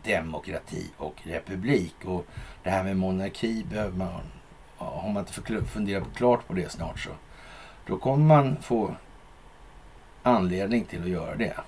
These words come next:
Det var så säkra. Det är lidande som behövs. Det kommer att komma. Det är helt säkert. Det är bara frågan om hur mycket bevis som måste fram för att folk ska acceptera. Tvingas.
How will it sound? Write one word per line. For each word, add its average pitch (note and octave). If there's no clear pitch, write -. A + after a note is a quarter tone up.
Det -
var D#2+
så -
säkra. -
Det G2
är F#2+
lidande F2+
som F2+
behövs. -
Det F#2
kommer F2
att -
komma. -
Det G#2
är -
helt A2+
säkert. -
Det A#2+
är C#3+
bara D3+
frågan C#3
om A#2+
hur A2
mycket G#2+
bevis F#2+
som G2
måste E2+
fram C#2+
för G2
att F#2
folk -
ska -
acceptera. -
Tvingas. C#3